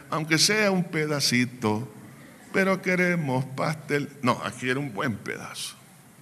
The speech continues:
¿Para quién? <laughs> Para el que cree en el Señor Jesucristo.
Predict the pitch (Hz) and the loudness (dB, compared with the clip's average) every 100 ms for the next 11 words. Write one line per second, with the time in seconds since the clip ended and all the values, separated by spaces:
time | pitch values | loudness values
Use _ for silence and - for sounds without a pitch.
0 | - - - - - - - - - 147 | -20 -20 -20 -20 -20 -20 -20 -20 0 6
1 | 175 185 285 320 277 135 - - - - | 8 8 10 12 10 6 -6 -14 -16 -20
2 | - - 151 - 123 - - - - - | -18 -14 -12 -6 -8 -4 -6 -6 -12 -8
3 | - - 117 127 135 127 123 - 135 139 | -8 -2 6 6 6 4 2 8 10 12
4 | 135 127 113 123 135 127 120 123 123 120 | 10 8 10 10 8 6 6 6 4 4
5 | 110 95 107 | 2 2 -4